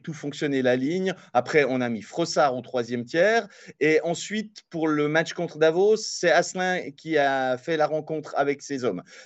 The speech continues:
Donc, forcément, là, on a joué cent vingt minutes. Il n'y a jamais eu plus de soixante minutes avec les mêmes. Euh, on, on, je pense qu'ils ont besoin aussi de trouver l'amalgame. Et ces changements, je suis pas sûr que ce soit très, très positif pour une ligne qui se cherche en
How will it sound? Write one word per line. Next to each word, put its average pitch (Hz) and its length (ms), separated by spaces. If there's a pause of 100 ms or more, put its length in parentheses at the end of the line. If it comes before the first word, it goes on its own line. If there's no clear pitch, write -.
Donc, 196 240 (240)
forcément, 214 680 (100)
là, 202 320
on 160 160
a 151 80
joué 147 220
cent 208 200
vingt 208 140
minutes. 208 560
Il 156 80
n'y 151 80
a 151 100
jamais 196 340
eu 208 100
plus 226 160
de 220 60
soixante 202 420
minutes 165 360
avec 117 320
les 117 200
mêmes. 220 500 (440)
Euh, 120 280
on, 135 200
on, 135 200 (200)
je - 120
pense 190 200
qu'ils 151 220
ont 147 40
besoin 180 480
aussi 185 380
de 180 120
trouver 165 400
l'amalgame. 151 680 (220)
Et 143 120
ces 180 240
changements, 196 500
je 160 160
suis 156 240 (140)
pas 269 180
sûr 233 220
que - 60
ce 196 80
soit 170 160
très, 202 200
très 196 180
positif 202 640
pour 170 200
une 175 80
ligne 220 320 (260)
qui 165 140
se 165 160
cherche 214 340
en 190 140